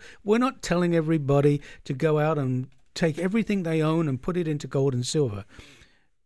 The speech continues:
Far from it. All we're saying is you should have ten, fifteen, twenty percent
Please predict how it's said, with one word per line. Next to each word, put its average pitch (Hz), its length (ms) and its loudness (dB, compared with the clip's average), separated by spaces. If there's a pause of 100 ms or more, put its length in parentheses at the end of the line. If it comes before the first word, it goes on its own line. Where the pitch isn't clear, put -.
(240)
Far 226 260 4
from 143 220 2
it. 104 140 -6 (420)
All 208 200 2
we're 262 120 2
saying 185 400 0
is 160 200 0
you 170 100 0
should 151 160 -2
have 135 220 -2
ten, 185 280 0
fifteen, 180 560 -4
twenty 190 360 -4
percent 196 600 -2